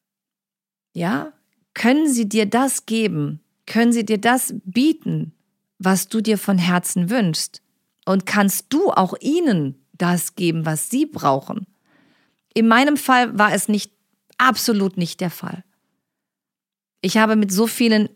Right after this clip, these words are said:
Energieräubern zu tun gehabt, die ständig an mir gesogen haben. Ja, ich war eine gute Zuhörerin. In meiner vorherigen Folge habe ich über das People-Pleasing, äh, erzählt. Und natürlich hat man sich in meinem Umfeld immer wahnsinnig wohlgefühlt. Die hört immer zu,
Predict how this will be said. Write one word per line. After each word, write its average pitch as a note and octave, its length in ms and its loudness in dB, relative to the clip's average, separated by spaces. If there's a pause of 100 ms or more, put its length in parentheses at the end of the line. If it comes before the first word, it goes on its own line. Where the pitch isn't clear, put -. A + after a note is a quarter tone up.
Energieräubern F#3+ 1000 2
zu F3+ 160 -8
tun G#3+ 300 -4
gehabt, F3 340 -4
die F#3 120 -2
ständig G#3 560 2
an F#3+ 120 2
mir F#3 140 4
gesogen F3 600 0
haben. D#3 300 2
Ja, F3 280 2 (160)
ich - 100 -12
war E3+ 80 0
eine E3+ 140 2
gute F#3+ 340 -2
Zuhörerin. D3 840 -6 (420)
In F#3 60 -4
meiner F3+ 200 2
vorherigen F#3+ 560 2
Folge F#3 400 0
habe F3+ 100 -2
ich F#3 140 -6
über F3 140 -2
das E3+ 160 -4
People-Pleasing, F3 1080 -2
äh, E3 240 -2
erzählt. D#3+ 500 -4
Und G#3+ 60 -4
natürlich C#4+ 560 -2
hat G3+ 140 -6
man F3 120 0
sich F3 200 -6
in - 20 -2
meinem E3 240 0
Umfeld F3 300 -6
immer F3+ 260 -4
wahnsinnig G#3+ 460 -4
wohlgefühlt. F#3+ 540 -2 (300)
Die G3 80 0
hört A3+ 140 2
immer A#3+ 240 2
zu, G#3+ 480 -2